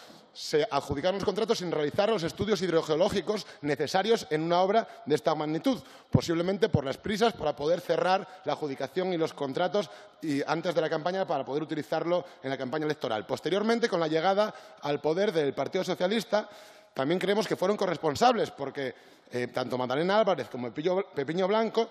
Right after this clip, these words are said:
no actuaron en consecuencia, no hicieron los an-, estudios que había que hacer y no tomaron ninguna medida para, eh, variar la obra, produciéndose en consecuencia los siguientes, eh, problemas y daños, eh, medioambientales que ahora voy a, a retratar.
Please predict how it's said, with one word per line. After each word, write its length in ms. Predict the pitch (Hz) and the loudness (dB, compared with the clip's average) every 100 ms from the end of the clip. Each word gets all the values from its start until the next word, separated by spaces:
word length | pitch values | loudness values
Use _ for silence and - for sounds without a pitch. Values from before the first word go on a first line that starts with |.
| - - - | -6 -20 -16
no 400 | 120 147 190 202 - | -6 2 2 2 -2
actuaron 560 | 139 - 156 175 185 | -6 0 2 2 2
en 60 | 170 | -2
consecuencia, 500 | 175 165 190 202 214 | -2 -2 -2 0 -2
no 340 | 170 180 185 | 2 2 2
hicieron 320 | 156 - 180 | 0 -2 -2
los 160 | 170 147 | -2 -4
an-, 120 | 139 | -6
estudios 340 | 139 - 175 160 | -8 -6 -4 -4
que 100 | - | -4
había 180 | 147 160 | -4 -4
que 60 | |
hacer 280 | 160 202 202 - | -8 -8 -10 -10
y 120 | 135 | -6
no 360 | 139 175 190 - - - | -2 0 0 -4 -20 -10
tomaron 320 | 131 156 175 | -6 -2 -2
ninguna 260 | 151 160 165 | -2 0 0
medida 480 | 156 180 170 196 - - - | 0 0 2 2 0 -18 -4
para, 380 | 147 156 170 175 | 0 2 2 2
eh, 180 | 139 127 | 0 0
variar 480 | 127 123 139 180 165 | 0 0 2 0 2
la 180 | 139 | 4
obra, 240 | 165 139 107 | 6 6 2
produciéndose 680 | 110 110 147 160 160 180 185 - - | -6 -8 -2 0 0 0 -2 -6 -14
en 120 | 120 | -8
consecuencia 640 | 117 123 117 151 170 190 202 | -4 -4 -2 0 0 2 0
los 160 | 147 | 0
siguientes, 640 | - 110 131 131 135 127 - - _ | -6 -8 -8 -8 -8 -8 -10 -20 _
eh, 120 | 123 | -12
problemas 440 | 120 131 151 165 120 | -8 -6 -4 -4 -6
y 60 | |
daños, 500 | 123 135 135 131 - - | -8 -6 -6 -6 -10 -14
eh, 180 | 117 113 | -12 -10
medioambientales 720 | 113 117 117 117 160 175 170 | -10 -10 -10 -10 -8 -8 -8
que 100 | 135 | -8
ahora 80 | 131 | -6
voy 160 | 127 | -4
a, 240 | 127 117 - - | -6 -6 -10 -16
a 100 | - 123 | -10 -10
retratar. 500 | 123 131 160 190 | -8 -6 -4 -4